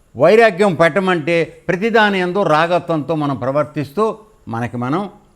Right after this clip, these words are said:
చుట్టూ సాలె పురుగులాగా మనం సాలె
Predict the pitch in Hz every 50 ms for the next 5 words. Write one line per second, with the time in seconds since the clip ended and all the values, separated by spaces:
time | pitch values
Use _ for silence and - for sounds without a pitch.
0 | _ _ _ - - - 160 143 - - - 170 143 110 - - 131 135 131 143
1 | 151 147 - 127 143 143 131 131 127 123 127 120 170 190 170 104 - - - _
2 | _ - 107 107 107 101 90 85 - - _ _ _ _ _ _ _ _ _ _
3 | _ _ _ _ _ _ _ _ _ _ _ _ _ _ _ _ _ _ _ _
4 | _ _ _ _ _ _ _ _ _ _ _ _ _ - 123 127 139 139 120